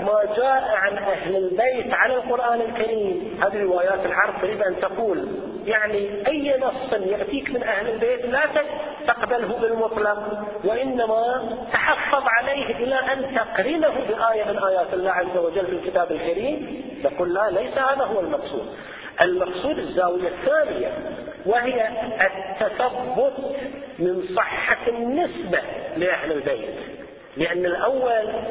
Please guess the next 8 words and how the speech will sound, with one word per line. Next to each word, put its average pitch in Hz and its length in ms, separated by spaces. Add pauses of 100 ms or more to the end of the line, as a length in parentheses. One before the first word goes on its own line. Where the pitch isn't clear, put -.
(120)
يؤدي 226 460
بنا 247 280
إلى 220 220
أن 220 240
نتساءل: 185 640
هل 269 300
أن 240 260
ما 185 300